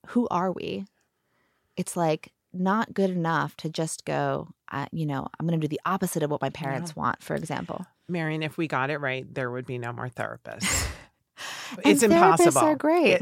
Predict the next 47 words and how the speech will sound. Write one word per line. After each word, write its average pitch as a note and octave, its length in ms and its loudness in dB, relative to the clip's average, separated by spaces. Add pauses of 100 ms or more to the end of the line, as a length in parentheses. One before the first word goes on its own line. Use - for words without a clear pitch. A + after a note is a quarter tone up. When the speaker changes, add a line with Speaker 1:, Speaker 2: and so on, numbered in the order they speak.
Speaker 2:
they G3 180 8
are. C#3 340 4
Speaker 1:
<laughs> - 520 -14
Speaker 2:
So E3 440 6
my E3+ 320 4
example E3 520 4
of D3 140 4
how C3+ 260 4
I C#3+ 300 4 (120)
botched A#2+ 420 -2
that, B2 280 -2 (300)
and C#3 120 -8
I B2+ 100 -2
had C3 180 -8 (200)
the B2+ 100 -12
same B2+ 300 -8
impulse, B2 380 -8
like, - 140 -12
"I'm B2+ 80 -12
gonna B2+ 160 -10
protect A#2 440 -10
my C3 120 -10
children C3 560 -12
from B2+ 300 -10 (100)
what C#3 160 -8
was C#3+ 100 -8
done B2+ 200 -8
to C#3 120 -12
me," A#2+ 220 -8
because F#3 280 -4
it G3 60 -4
wasn't C4 340 4
just C4+ 220 -2
what G3+ 100 2
I F3 60 6
was D3 180 0
good D3+ 220 0
at. A#2 220 4
It D3 60 -6
was D3 180 -2
what D#3 320 4 (420)
among E3+ 400 4
the A3 80 -2
things D#3 220 -4
I'm C3+ 120 -2
good C3 180 0
at B2 180 2